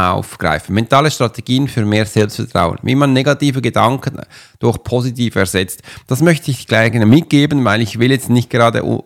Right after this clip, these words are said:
auf dem, ähm, negativen Punkt herumhacken, sondern die gleich positiven Wert, Spirit, Flow rüberbringen. Und wenn du jetzt da im Fitness bist, gerade am Spazieren bist und meine Podcast-Episode hörst,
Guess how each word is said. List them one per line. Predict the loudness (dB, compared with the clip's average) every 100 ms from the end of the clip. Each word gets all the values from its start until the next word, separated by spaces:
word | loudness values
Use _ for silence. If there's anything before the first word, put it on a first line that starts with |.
| _
auf | 0 0 0
dem, | -4 -4 _ _
ähm, | 0 2 2 2
negativen | 2 2 0 0 -2
Punkt | 0 0 0
herumhacken, | 0 2 2 0 -2 -4 -4 -2
sondern | 0 0 0
die | -2 -2
gleich | 0 2 2 -2 0
positiven | 2 2 0 -4 -2 -2 0 -2 2
Wert, | 2 2 -4
Spirit, | -10 -12 0 2 4 2 0 -10 -20 _ _
Flow | 6 8 6 4 0 0
rüberbringen. | 4 4 4 4 6 4 2 0 -2 -16 -16 -16 -4
Und | 0
wenn | 2
du | 2
jetzt | 2
da | 2 4 2
im | 2
Fitness | -2 -2 -2 -2
bist, | -2 -2 -2 -2
gerade | 0 0
am |
Spazieren | -2 -2 0 2
bist | 0 -2
und | -2
meine | 0 0
Podcast-Episode | 0 -2 0 -2 -2 -8 -4 -4 -2 2 2 0 -4 4
hörst, | 6 8 6 2 -6